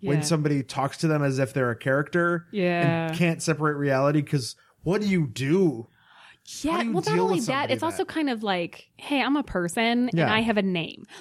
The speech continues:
Speaker 2: Like, if
Speaker 1: Mm-hmm.
Speaker 2: you called me by the, like, the character's name, to be like, on one hand,
Speaker 1: Yeah.
Speaker 2: like, "That's cute, you recognize me," but, yeah, eventually you'd be like, "But I'm a real person."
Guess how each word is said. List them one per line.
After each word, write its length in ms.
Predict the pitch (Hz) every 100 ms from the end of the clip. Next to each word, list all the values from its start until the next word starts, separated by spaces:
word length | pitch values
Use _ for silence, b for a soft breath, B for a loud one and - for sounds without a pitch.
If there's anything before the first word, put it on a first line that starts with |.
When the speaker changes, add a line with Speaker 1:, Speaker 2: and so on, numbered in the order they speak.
| B
Speaker 2:
Like, 120 | 269
if 60 | 311
Speaker 1:
Mm-hmm. 200 | 330 285
Speaker 2:
you 80 |
called 320 | 330 294 320 320
me 80 |
by 140 | 262 220
the, 180 | 202 190
like, 160 | 185 -
the 100 | 208
character's 320 | - 214 196
name, 140 | 202
to 60 | 190
be 80 | 196
like, 160 | 185 - B B
on 80 | 285
one 140 | 359
hand, 80 | 330
Speaker 1:
Yeah. 60 | 302
Speaker 2:
like, 120 | 262
"That's 160 | 294 -
cute, 320 | - 480 247
you 140 | 262
recognize 420 | 294 320 285 208
me," 160 | 202 180
but, 240 | 208 233
yeah, 160 | 233 160
eventually 340 | 165 214 240 208
you'd 60 |
be 140 | 190 196
like, 300 | 185 175 - b b b _
"But 100 | 294
I'm 140 | 302 330
a 80 | 285
real 400 | 240 240 214 202
person." 580 | - 180 160 - 139